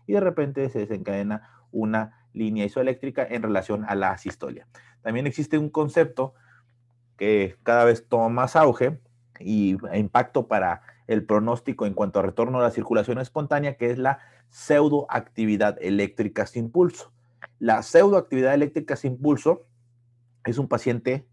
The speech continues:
que está, eh, en paro cardíaco, o sea, que no, que no se detecta pulso,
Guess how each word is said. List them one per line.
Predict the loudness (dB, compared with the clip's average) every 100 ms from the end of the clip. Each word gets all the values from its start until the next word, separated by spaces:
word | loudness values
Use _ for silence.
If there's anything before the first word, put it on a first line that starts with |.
| _ _
que | -10
está, | -10 -2 -2 -2 -6 _ _ _ _
eh, | -8 -8 -6
en | -6
paro | -2 -2
cardíaco, | 0 2 2 0
o |
sea, | -4
que | -6 -6
no, | -4 -6 -8 _
que | -4
no | -4
se | -2
detecta | -2 -2 -6 -6 0
pulso, | 0 2 0 -2